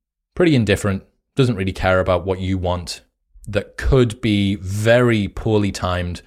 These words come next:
for what you're trying to achieve, and you will suffer.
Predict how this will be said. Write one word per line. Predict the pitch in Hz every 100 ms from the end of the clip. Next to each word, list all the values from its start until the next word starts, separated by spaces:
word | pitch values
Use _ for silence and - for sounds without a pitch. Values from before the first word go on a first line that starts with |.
| _ _ -
for | 95
what | 87 101 101
you're | 90
trying | - 90
to | 85 82
achieve, | - 90 82 - _ _ _ _ -
and | 80 87
you | 92
will | 87
suffer. | 85 76 76